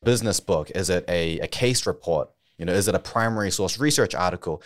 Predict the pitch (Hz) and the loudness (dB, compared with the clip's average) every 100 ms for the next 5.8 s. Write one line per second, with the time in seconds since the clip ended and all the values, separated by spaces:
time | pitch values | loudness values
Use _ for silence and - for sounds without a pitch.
0 | - - 107 - 156 - 135 110 101 98 | -8 -2 -2 2 2 2 0 0 0 -2
1 | 139 - 87 80 - - - - _ _ | -2 -2 -4 -4 -6 -8 -12 -20 _ _
2 | - 139 147 - 156 180 202 - 85 - | -2 -2 0 -2 2 2 2 -4 -6 -8
3 | _ - 120 135 143 131 127 - 120 107 | _ -2 2 4 6 4 2 0 -2 -2
4 | 101 90 - 113 95 - 104 92 85 82 | -4 -6 -2 0 -2 -2 0 0 0 -2
5 | 80 80 76 - 78 - - - | -6 -6 -6 -4 -2 -2 -6 -12